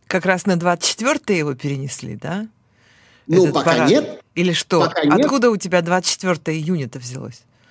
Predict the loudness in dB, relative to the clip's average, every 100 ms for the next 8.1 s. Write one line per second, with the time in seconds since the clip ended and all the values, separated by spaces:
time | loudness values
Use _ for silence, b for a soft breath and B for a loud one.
0 | b b 0 2 2 2 -2 0 0 0
1 | 0 0 -2 -4 -4 -2 -4 -4 -6 -8
2 | -4 -2 0 0 0 2 2 0 -4 -6
3 | -4 -4 -6 -6 -4 -4 -4 -2 -2 -4
4 | -6 -8 -8 -6 -6 -6 -4 -2 0 0
5 | 0 2 2 2 -2 -2 -2 0 2 2
6 | 0 -8 -10 -14 -8 -2 0 -2 -4 -8
7 | -8 -4 -2 -2 -4 -6 -6 -6 -4 -2